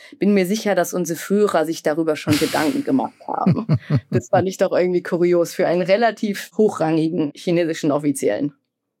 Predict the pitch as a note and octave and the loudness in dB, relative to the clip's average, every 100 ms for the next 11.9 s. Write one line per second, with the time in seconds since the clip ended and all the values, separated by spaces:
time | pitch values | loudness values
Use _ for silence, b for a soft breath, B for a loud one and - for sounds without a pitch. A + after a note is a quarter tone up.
0 | _ _ _ _ _ _ - B2+ C3 D3 | _ _ _ _ _ _ 0 2 4 2
1 | C#3 C#3 C#3+ C#3 C3+ G#2+ - F#2+ - A#2 | 4 2 2 4 4 2 0 -2 0 -2
2 | G#2 G2 - G2 F#2+ F2 _ _ - B2 | 0 -2 0 0 0 -4 _ _ -4 2
3 | C3 B2+ G2+ F#2 - G#2+ C#3 D#3+ - - | 4 4 4 2 -2 -2 2 2 0 -8
4 | _ _ _ _ _ _ _ - C#3 C#3+ | _ _ _ _ _ _ _ -4 0 2
5 | C3+ - - - A2+ - A#2+ C3+ - G#2 | 0 -2 -8 -2 -2 0 0 0 2 0
6 | F2+ - G2 F#2 F2 F2 F2+ E2+ C#3 - | 0 -2 -2 0 -2 -2 -2 0 -2 0
7 | G#2 E2+ E2+ E2+ E2 E2+ - F#2+ A2+ - | -2 -2 -4 -6 -8 -8 -8 -6 -6 -2
8 | B2+ - A2+ B B B B B B - | -2 0 -4 B B B B B B -14
9 | - B2 D3 E3 E3 D#3+ E3+ - - - | -6 0 2 2 2 2 0 -4 -8 -4
10 | G#2 - G#2 - - A2 A2+ A#2 A2 A2+ | -4 -4 -6 -4 -4 -2 0 0 0 2
11 | A2+ A#2 A#2 A#2+ B2 D3 D3 C#3+ | 2 2 2 0 0 -4 -6 -6